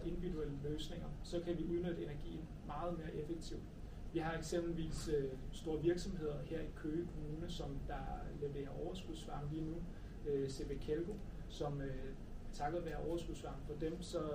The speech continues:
dækker vi tre tusind husstandens varmebehov i Køge Kommune. Og på sigt kommer der til at være mulighed for endnu større overskudsvarmemængder. I har måske hørt, at der kommer et, øh, nyt datacenter her i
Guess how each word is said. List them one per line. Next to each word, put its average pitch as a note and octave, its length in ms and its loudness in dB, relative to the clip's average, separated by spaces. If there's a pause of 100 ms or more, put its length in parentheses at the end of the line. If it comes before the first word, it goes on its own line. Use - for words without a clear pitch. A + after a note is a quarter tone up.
(240)
dækker D#3+ 260 2
vi C#3 180 0 (320)
tre - 240 0
tusind - 360 -4
husstandens C#3+ 520 0
varmebehov C#3+ 560 -2
i - 400 -2
Køge D#3+ 240 0
Kommune. C#3+ 320 2 (380)
Og - 80 0
på D3 100 2
sigt E3+ 260 4
kommer D#3 260 2
der B2 160 2 (180)
til E3 120 0
at D3 80 2
være D3 100 2 (100)
mulighed D#3 260 2
for D3 280 0
endnu F#3+ 200 4
større - 220 0
overskudsvarmemængder. C#3+ 1300 -2
I D3+ 60 -2
har D#3 80 2
måske E3+ 360 2 (100)
hørt, - 300 2 (420)
at C#3+ 120 0
der D3+ 100 0
kommer D#3 280 2
et, C#3+ 280 2
øh, C3+ 220 0
nyt D#3+ 180 2
datacenter E3+ 640 0 (300)
her D3+ 100 2
i C#3+ 320 0